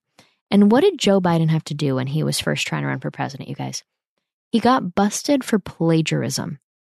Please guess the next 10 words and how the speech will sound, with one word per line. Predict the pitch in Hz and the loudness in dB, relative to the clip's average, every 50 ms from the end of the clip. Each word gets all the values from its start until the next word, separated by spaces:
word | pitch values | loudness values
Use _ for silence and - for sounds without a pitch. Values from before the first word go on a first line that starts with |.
| _ _ _ | _ _ _
He | _ - 220 | _ 0 2
got | 226 220 214 185 175 | 2 2 2 2 2
busted | 196 196 208 - - - 277 269 247 | 2 4 4 2 2 2 2 2 2
for | - - 233 | 0 0 0
stealing | 202 - - - - - 185 175 170 175 190 202 202 | 0 0 -2 -4 -2 0 0 2 2 2 2 2 0
people's | - - 185 170 - - 165 165 165 160 - | 0 0 0 0 0 0 0 0 0 -2 -2
information | - 165 165 165 165 - 175 165 151 147 139 151 151 - - 190 190 190 196 196 - _ _ _ _ _ _ _ | -2 0 0 0 0 0 0 0 0 0 0 0 -2 2 4 4 4 4 4 2 -2 _ _ _ _ _ _ _
and | - 190 185 | 2 4 6
basically | 180 185 196 - 247 247 - 233 226 | 6 4 4 4 2 2 4 2 2
their, | 196 185 170 170 | 4 4 2 2